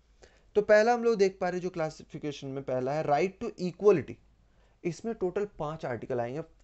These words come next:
from fourteen to eighteen, fourteen, fifteen, sixteen, seventeen and eighteen। नेक्स्ट है right to freedom, जिसमें आर्टिकल आएगा नाइनटीन, ट्वेंटी, ट्वेंटी वन and ट्वेंटी टू। फिर right against exploitation,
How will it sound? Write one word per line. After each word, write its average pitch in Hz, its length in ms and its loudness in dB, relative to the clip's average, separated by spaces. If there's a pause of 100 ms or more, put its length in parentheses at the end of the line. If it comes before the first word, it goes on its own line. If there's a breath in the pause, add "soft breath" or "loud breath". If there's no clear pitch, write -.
(160)
from 170 200 -2 (120)
fourteen 143 480 2
to 202 100 -8 (120)
eighteen, 120 340 -4 (760)
fourteen, 127 280 -4
fifteen, 139 340 -6
sixteen, 226 340 -10
seventeen 120 440 -4
and 180 120 -6 (200)
eighteen। 151 320 4 (640 soft breath)
नेक्स्ट 226 340 2
है 208 180 2 (200 soft breath)
right 160 500 2
to 214 180 -4
freedom, 147 280 2 (240)
जिसमें 160 300 -4
आर्टिकल 180 360 -2
आएगा 180 180 -4
नाइनटीन, 147 480 -4
ट्वेंटी, 165 280 -6
ट्वेंटी 156 240 -6
वन 185 180 -2
and 165 280 -6
ट्वेंटी 139 220 -4
टू। 156 280 0 (800 soft breath)
फिर 180 380 6
right 156 400 6
against 214 340 0 (120)
exploitation, 208 720 0